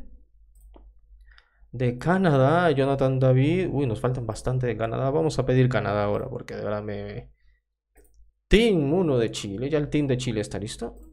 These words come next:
Ahora vamos a ver aquí todo bien. Y aquí sigue coming soon. Ajá, pero ¿cuándo lo van a poner? Yo no entiendo. Ahora vamos a poner las repetidas en su, ¿cómo se dice?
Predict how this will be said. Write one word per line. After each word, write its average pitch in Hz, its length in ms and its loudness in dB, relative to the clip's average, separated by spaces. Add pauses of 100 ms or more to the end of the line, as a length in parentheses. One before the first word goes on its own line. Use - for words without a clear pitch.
(160)
Ahora 110 240 -2
vamos 110 240 -4
a 117 60 -2
ver 107 120 -4
aquí 110 420 -8
todo 98 220 -6
bien. 160 300 -6
Y 135 100 -4
aquí 131 280 -2
sigue 196 400 -2
coming 202 380 2
soon. 151 280 0
Ajá, 131 180 0
pero - 160 -4
¿cuándo 139 220 -4
lo 117 80 -2
van 123 160 -2
a 113 40 -2
poner? 131 300 -6 (1300)
Yo - 140 -10
no 95 60 -10
entiendo. - 360 -10 (560)
Ahora - 480 2 (260)
vamos 165 360 0
a 131 60 -4
poner 135 420 0
las 165 420 -2
repetidas 127 1160 -4
en 110 340 0
su, 185 920 -2 (1300)
¿cómo 170 220 -2
se 110 160 -2
dice? 92 720 -6